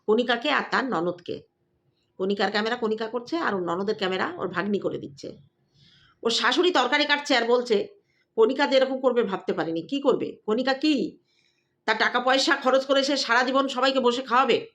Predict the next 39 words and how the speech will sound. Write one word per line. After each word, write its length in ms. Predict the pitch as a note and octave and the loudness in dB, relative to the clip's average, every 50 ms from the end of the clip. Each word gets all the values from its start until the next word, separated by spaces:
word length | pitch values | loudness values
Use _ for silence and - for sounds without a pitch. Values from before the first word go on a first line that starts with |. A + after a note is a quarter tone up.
| _ _ _ _ _ _ _ _ _ _ _ _ _ _ _ _ _ _ _ _ _ | _ _ _ _ _ _ _ _ _ _ _ _ _ _ _ _ _ _ _ _ _
কণিকার 320 | - G#3+ A3+ A#3 A#3+ A#3 | -2 -2 0 2 0 0
বাপ 240 | A3 G3+ G3+ G3 G3+ | 2 2 2 0 2
মারা 160 | A3 A#3 A#3 | 2 0 2
দায় 180 | A#3+ A3+ G#3 A3+ | 2 2 2 2
পড়েছে? 360 | A#3+ D4 D#4 E4 - - D#3 - - - _ _ _ _ _ _ _ _ _ _ _ _ _ _ _ _ _ _ _ _ _ _ _ | 4 2 2 2 2 0 -2 -2 -4 -12 _ _ _ _ _ _ _ _ _ _ _ _ _ _ _ _ _ _ _ _ _ _ _
তোমার 200 | - A3 A#3 A#3 | -2 0 2 2
অসহায় 320 | A#3+ A#3+ C4+ C#4 D#4 D#4+ D#4+ | 2 2 4 4 4 4 4
ছেলের 240 | D#4+ C#4+ C#4+ C#4 | 4 2 4 2
দায়িত্ব 280 | C#4 A#3 C4 C4 - D#4+ | 2 2 0 0 0 0
সে 120 | D#4+ D#4+ | 0 0
নিয়েছে, 280 | C#4 C4+ C4 C4 C#4+ - | 2 2 2 2 0 0
তার 220 | F4 - C#4 C4 | 0 0 0 0
দায়িত্ব 260 | B3 C4 C4 B3+ - G#3+ | 2 0 0 2 0 0
নেবে। 300 | E3+ D#3 D#3 A#2+ - - _ _ _ _ _ _ | 0 0 -2 -4 -6 -10 _ _ _ _ _ _
তোমারও 260 | C4 C4+ D4+ D#4+ F4 | 0 2 4 4 6
দায়িত্ব 300 | F4 D#4 C#4+ C#4+ C#4+ C4 | 6 4 2 2 2 2
নিয়েছে। 420 | A3 G3+ E3+ - - C#3 F#2 - - _ _ _ _ _ _ _ _ _ _ _ _ _ _ _ _ _ _ | 2 2 0 -2 -4 -6 -6 -8 -12 _ _ _ _ _ _ _ _ _ _ _ _ _ _ _ _ _ _
তোমার 260 | - C#4+ D4 D#4+ E4+ C4 | 0 2 4 4 4 4
যে 140 | C#4 C#4+ | 2 2
ছেলে 180 | C#4+ E4 D#4+ D#4+ | 4 4 2 4
চাকরি 240 | D#4 C#4+ C4 D4+ D#4 | 2 0 0 0 0
করে 180 | C#4+ D#4+ D#4+ | 2 2 2
তুমি 180 | E4 E4+ D#4 E4 | 2 0 0 0
সেখানে 260 | D#4+ F4 D4 D#4 D4+ | 0 0 0 0 0
থাকো 280 | D4 - B3+ B3 - D4 | 0 -2 -6 -6 -2 0
না, 120 | D4+ E4 | 2 2
কারণ 320 | D#4+ C#4+ B3 A#3+ B3 C4 B3 | 2 4 2 2 2 2 4
মা 160 | A3+ A3 A#3 | 4 4 4
বাবা 240 | A#3+ - - C#4 C#4 | 4 4 2 2 2
সাধারণত 460 | C#4+ A#3 A3 A3+ A#3 B3+ C4 B3+ D#4 E4 F#4+ - - - - - _ - | 0 0 0 2 2 2 2 2 2 0 0 -2 -6 -16 -20 -18 _ -2
অসহায় 480 | F#3 G#3+ A3+ - C4+ C4+ C#4+ D4 D#4 | 0 0 2 2 2 4 4 2 4
যে 180 | C4 A#3+ A3 A3+ | 4 2 2 2
ছেলে 360 | - A#3 A#3 B3+ D#4 E4+ - - - _ _ _ _ _ _ _ | 2 2 2 4 2 2 -2 -6 -14 _ _ _ _ _ _ _
তার 140 | - F3+ - | -2 -2 0
পাশেই 280 | - G#3 G#3+ B3 A3 | 0 0 2 2 0
থাকে, 360 | G#3 G3+ D#3+ - - - - - | 0 -2 -4 -6 -8 -10 -10 -12
সব 340 | - - - F4+ G4 D4+ B3+ | -8 0 2 4 4 4 4
বাবা 200 | B3+ G3 E3 C#3+ | 2 2 0 -2
মা। 180 | C3+ F#2+ - | -4 -6 -6